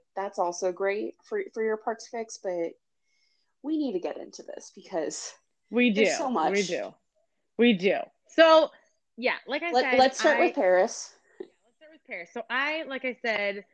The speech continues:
Speaker 2: I was devastated when they retired Wishes because I loved Wishes so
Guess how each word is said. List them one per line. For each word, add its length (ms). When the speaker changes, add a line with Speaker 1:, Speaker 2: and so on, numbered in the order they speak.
Speaker 2:
I 760
was 200
devastated 840
when 160
they 140
retired 600
Wishes 640
because 280
I 180
loved 840
Wishes 600
so 1700